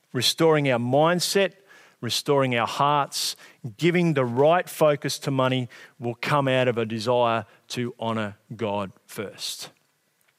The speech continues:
So yeah, we need to give the right focus to money. Otherwise, it, we will give the wrong attention to it. Myth number two, God's blessings are not material.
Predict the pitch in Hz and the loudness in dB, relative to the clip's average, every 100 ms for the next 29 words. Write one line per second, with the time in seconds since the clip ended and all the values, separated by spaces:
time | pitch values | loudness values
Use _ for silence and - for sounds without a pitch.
0 | - - 156 165 190 113 - 160 151 165 | -20 -4 0 2 2 0 -8 -2 0 0
1 | 156 139 160 143 127 131 160 165 - 117 | -2 0 0 0 0 2 2 2 -2 -2
2 | 110 113 - - 123 113 101 98 - - | -2 -8 -10 -8 -4 -2 -4 -8 -16 -20
3 | - _ - 143 135 120 123 113 113 - | -20 _ -2 0 0 2 2 2 -2 -6
4 | - - _ _ 131 131 127 120 127 110 | -10 -16 _ _ -6 0 0 0 -2 -2
5 | 110 113 113 107 - 123 113 110 92 104 | -2 -2 -2 -4 -6 -4 -4 -6 -8 -14
6 | _ - 143 101 - _ _ _ _ _ | _ -2 -2 -2 -10 _ _ _ _ _
7 | _ _ - - - - - 156 202 185 | _ _ -20 -20 -20 -20 -2 0 2 2
8 | 175 151 - 208 208 - - - 139 143 | 2 2 2 2 2 -2 -10 -10 0 4
9 | 185 165 - 165 196 - 180 170 - - | 4 2 0 2 2 2 0 0 -2 -6
10 | - - 156 151 156 160 - 147 - 160 | -10 0 2 4 4 2 0 -2 2 4
11 | 147 135 120 | 6 4 0